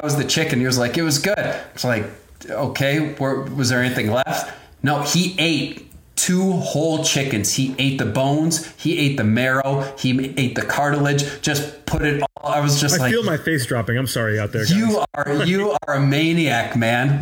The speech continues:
Speaker 1: Like, that's what, like, he just ate two chickens. Two, yeah. But
Speaker 2: So, you know, if you want to, go ahead and give him a call and have him be a guest star on our, uh,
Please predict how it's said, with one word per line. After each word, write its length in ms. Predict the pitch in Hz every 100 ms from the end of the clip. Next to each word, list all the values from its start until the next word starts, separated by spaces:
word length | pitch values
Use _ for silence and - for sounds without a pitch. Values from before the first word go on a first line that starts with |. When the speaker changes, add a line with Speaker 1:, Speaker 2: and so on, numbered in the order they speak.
| 151
Speaker 1:
Like, 160 | 160 175
that's 160 | - 180
what, 160 | 185
like, 380 | 170 156 - - - - - -
he 140 | - 139
just 200 | 151 147
ate 260 | 170 165 -
two 160 | 156
chickens. 600 | 143 175 175 120 101 -
Two, 540 | - 139 143 139 104 - - _ -
yeah. 380 | 123 - 123 - - - - - - - - 101
But 120 | 120
Speaker 2:
So, 200 | 165 151 - - - - -
you 100 | 160
know, 160 | 143
if 140 | 139 -
you 80 | 139
want 200 | 175 190
to, 200 | 120 110
go 140 | 131
ahead 180 | 127 131
and 80 | 117
give 140 | 120
him 80 | 113
a 40 |
call 380 | 107 110 107 120
and 80 | 113
have 140 | 101 101
him 80 |
be 120 | 101 101
a 40 |
guest 300 | 90 117 -
star 480 | - - 95 95 95 _ - - _ _ _ _ _ _ _ -
on 220 | 110 113
our, 300 | 107 107 101
uh, 300 | 101 98 92